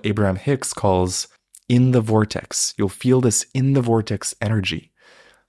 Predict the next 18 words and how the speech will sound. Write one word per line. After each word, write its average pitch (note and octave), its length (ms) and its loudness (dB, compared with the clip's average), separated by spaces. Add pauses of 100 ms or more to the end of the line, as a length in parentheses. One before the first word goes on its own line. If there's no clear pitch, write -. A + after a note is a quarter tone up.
(220)
So - 160 2
if - 120 -2
you've B2+ 120 2
been D3+ 120 2
feeling B2 380 2
kind G#2 260 0
of F#2+ 220 -2 (360)
ho-hum, G#2 720 2
there's F#2 260 0
not G#2 240 0
been G#2 280 0 (300)
much G#2+ 240 0
of G2+ 100 0
a G2+ 60 0
spark - 720 0
in G#2+ 140 -6
your F#2+ 120 -2
day-to-day, G#2 640 0